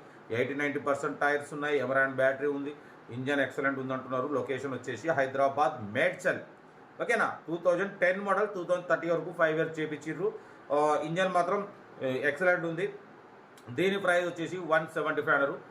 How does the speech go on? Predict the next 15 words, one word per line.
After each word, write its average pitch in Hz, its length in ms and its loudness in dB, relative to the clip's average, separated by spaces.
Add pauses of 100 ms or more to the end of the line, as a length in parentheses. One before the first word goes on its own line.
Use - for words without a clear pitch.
(220)
ఫైనల్గా 180 420 4
వన్ 160 180 2
సిక్స్టీ 156 280 -6
ఎయిట్ 156 100 2
అన్నారు. 139 240 0 (280)
మనం 190 340 2
వన్ 196 220 2
ల్యాక్ 208 320 2
సిక్స్టీ 202 280 -6
ఫైవ్ 190 240 2
థౌజండ్లో 185 420 2
స్లైట్లీ 185 540 0
నెగోషియబుల్ 170 440 -4
అని 156 80 -6
చెప్పినాం. 156 280 -6